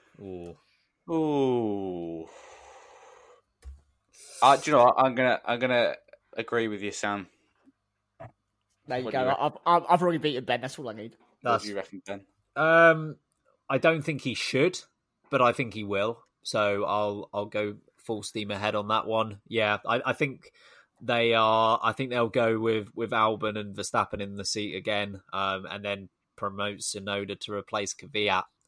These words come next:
Speaker 1: Um, I've given my opinion as to what they should do with, with Perez going into the role, but I think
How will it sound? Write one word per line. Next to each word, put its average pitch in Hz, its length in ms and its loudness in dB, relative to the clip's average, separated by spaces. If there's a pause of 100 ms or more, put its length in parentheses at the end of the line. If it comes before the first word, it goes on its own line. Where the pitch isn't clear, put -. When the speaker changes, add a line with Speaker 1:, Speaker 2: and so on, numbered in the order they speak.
Speaker 1:
Um, 95 320 -4
I've 95 140 -6 (120)
given 95 160 -16
my 92 160 -6
opinion 92 360 -12
as 87 120 -12
to 95 100 -12
what 90 160 -10
they 92 120 -6
should - 220 -14
do 98 300 -6
with, 92 240 -8 (260)
with 95 140 -12
Perez 98 320 -4
going 95 220 -8
into 92 160 -14
the 95 100 -10
role, 104 320 -4
but 95 220 -6 (360)
I 104 80 -12
think 123 300 -8